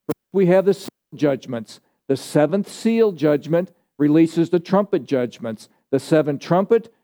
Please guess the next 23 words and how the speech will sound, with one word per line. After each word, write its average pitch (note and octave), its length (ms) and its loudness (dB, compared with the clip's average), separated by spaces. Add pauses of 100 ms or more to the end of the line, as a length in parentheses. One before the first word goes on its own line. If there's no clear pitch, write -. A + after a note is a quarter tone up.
releases D#3+ 520 2
the C#3 100 0
bowls. D#3 580 2 (240)
But D#3 140 0
remember, E3+ 500 2
all G#3 520 2
these G#3+ 360 -2
judgments F3+ 880 -4 (720)
are D3 160 2
contained D3+ 960 -2 (720)
in D#3+ 140 0
the D3+ 80 0
scroll. C#3 880 -2 (800)
The C#3 80 0
seventh G#3 540 0
seal - 500 -4
contains D#3+ 640 -4
the C3+ 100 -4
trumpets F#3 580 -6
and D#3 220 -4
the D#3 60 -4
bowl F#3+ 240 -2
judgments. A2 640 -12